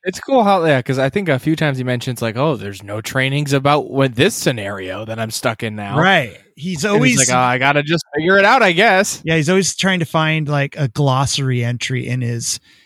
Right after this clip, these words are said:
Speaker 2: his, in his mind.
Speaker 1: Right. Um, so to combat this bit of sort of, um, not upsetness, but Reath is grumpy about going to the Outer Rim, so his, his master says that he needs to find balance in himself,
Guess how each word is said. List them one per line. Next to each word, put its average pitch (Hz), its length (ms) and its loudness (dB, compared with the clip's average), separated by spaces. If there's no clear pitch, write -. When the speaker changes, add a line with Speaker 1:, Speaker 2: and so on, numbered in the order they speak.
Speaker 2:
his, 127 280 0
in 143 160 0
his 117 160 0
mind. 117 580 0
Speaker 1:
Right. 107 240 -2
Um, 110 460 -4
so 202 520 2
to 190 320 -6
combat 180 400 -2
this 139 260 -10
bit 131 180 -6
of 113 280 -6
sort 113 180 -8
of, 101 240 -4
um, 95 420 -8
not 165 140 -4
upsetness, 104 640 -6
but 98 180 -4
Reath 151 180 4
is 139 160 2
grumpy 127 300 0
about 113 180 0
going 117 160 0
to 113 80 -4
the 110 80 -2
Outer 107 160 0
Rim, 113 180 0
so - 120 -4
his, 117 240 -2
his 123 200 -4
master 135 360 0
says 113 460 2
that 110 100 -2
he - 20 -6
needs 117 200 -6
to 117 80 -2
find 104 220 -4
balance 101 380 -4
in 110 60 -4
himself, 92 500 -8